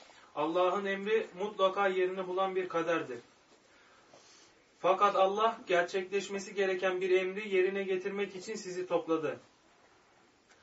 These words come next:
Allah'ın emri elbette yerini bulur. Allah'ın izni olmadıkça hiçbir musibet gelip çatmaz.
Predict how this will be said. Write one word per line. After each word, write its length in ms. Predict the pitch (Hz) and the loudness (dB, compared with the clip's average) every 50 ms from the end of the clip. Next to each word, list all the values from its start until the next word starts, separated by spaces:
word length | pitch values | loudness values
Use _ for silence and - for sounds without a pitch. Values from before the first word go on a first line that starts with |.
| _ _ - _ - | _ _ -16 _ -6
Allah'ın 500 | 160 160 170 180 185 190 190 208 214 208 | -4 -2 2 2 4 4 2 0 -2 -2
emri 440 | 202 202 196 202 220 233 226 233 - - | -4 -4 -2 0 0 0 0 0 -4 -2
elbette 520 | - 190 202 208 196 196 196 185 - - 208 | 0 0 0 0 0 -2 -2 -2 -2 -2 0
yerini 400 | 202 190 185 185 190 190 185 180 | 2 2 2 2 0 -2 -4 -2
bulur. 280 | 180 180 165 156 127 - - _ _ _ _ _ _ _ _ _ _ _ _ _ - _ _ - | 0 0 0 0 -2 -4 -10 _ _ _ _ _ _ _ _ _ _ _ _ _ -20 _ _ -6
Allah'ın 540 | 151 156 160 175 190 190 190 196 220 220 214 | -4 -2 2 4 6 6 6 4 2 -2 -6
izni 240 | 208 202 190 208 | -8 -10 -8 -6
olmadıkça 760 | 208 214 220 214 214 202 190 196 185 180 - 214 208 214 214 185 | -4 -4 -2 -2 0 0 0 0 -2 -4 -4 -4 -2 -2 -2 -4
hiçbir 320 | 202 202 - - 220 214 | -6 -10 -10 -10 -10 -10
musibet 600 | 196 196 196 185 - 196 196 180 208 202 - - | -8 -6 -8 -8 -8 -8 -6 -2 -2 -2 -2 -2
gelip 280 | 180 190 185 202 - - | -2 -2 -2 -2 -4 -2
çatmaz. 520 | - 170 170 - - 165 160 - - - | 0 0 0 0 -2 -6 -6 -6 -6 -10